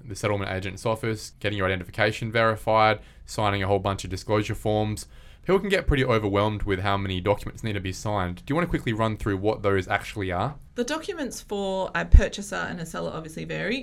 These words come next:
Speaker 2: In this instance, we're speaking more specifically about buyers. So the documents that you're signing off are to do with the property itself, the land title,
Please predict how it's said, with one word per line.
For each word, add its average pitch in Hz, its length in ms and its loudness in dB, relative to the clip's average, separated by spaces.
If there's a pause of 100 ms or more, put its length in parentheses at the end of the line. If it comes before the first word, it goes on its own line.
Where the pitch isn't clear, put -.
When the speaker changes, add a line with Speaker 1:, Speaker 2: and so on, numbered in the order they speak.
Speaker 2:
In 190 140 -6
this 180 180 -10
instance, - 360 -12
we're 165 200 -10
speaking 160 440 -12
more 165 140 -10
specifically 165 580 -12
about 160 260 -6
buyers. 165 460 -4 (400)
So 202 220 0
the 196 140 -4
documents 240 480 -4
that - 100 -6
you're 196 100 -6
signing 180 380 -6
off 170 300 -8
are 165 160 -4
to - 120 -12
do 170 220 -8
with 160 260 -10
the 170 80 -8
property 214 380 -6
itself, 170 400 -10 (240)
the 175 140 -6
land 170 260 -6
title, 170 540 -10